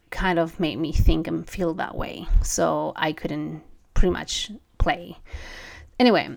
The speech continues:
so I felt like I didn't really take risks for quite, you know, quite some things, even as a kid, like even playing, you know, climbing a tree or a rock or something, 'cause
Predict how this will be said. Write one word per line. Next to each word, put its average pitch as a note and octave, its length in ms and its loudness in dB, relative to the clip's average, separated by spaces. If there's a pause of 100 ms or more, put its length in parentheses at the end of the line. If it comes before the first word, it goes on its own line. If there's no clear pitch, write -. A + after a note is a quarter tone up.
(100)
so A3 520 6
I G3 100 4
felt F#3+ 320 2
like F3 200 2
I F3+ 100 0
didn't F3 460 -2
really D#3 220 -6
take - 440 -6
risks E3+ 440 0
for G3 420 -2 (220)
quite, - 240 0 (260)
you D4 100 2
know, A#3 100 4
quite - 300 -4
some F#3 260 0
things, E3+ 480 -2
even F#3+ 220 0
as F3+ 120 -2
a G3 60 -2
kid, - 300 -8
like E3 200 -4 (100)
even F3+ 300 -2
playing, E3+ 600 -2 (380)
you F3+ 120 0
know, D#3+ 440 -2
climbing E3 800 2 (560)
a - 40 -12
tree D#3 440 -2
or D#3 220 -6 (560)
a D#3 240 -8
rock D#3 400 0
or D#3 40 -10
something, - 600 -10
'cause - 360 -10